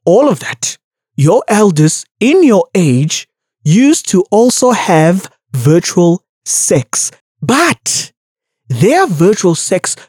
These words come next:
back in two thousand and three was mostly in analog.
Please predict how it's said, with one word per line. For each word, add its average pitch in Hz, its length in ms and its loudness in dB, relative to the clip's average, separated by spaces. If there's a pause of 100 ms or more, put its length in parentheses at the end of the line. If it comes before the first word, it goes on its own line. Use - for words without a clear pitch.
back 160 340 -2
in 190 100 4
two 196 180 -2
thousand 156 520 0
and 131 220 -2
three 151 360 0 (320)
was 160 520 2 (120)
mostly 240 560 0
in 190 260 0 (540)
analog. 160 500 2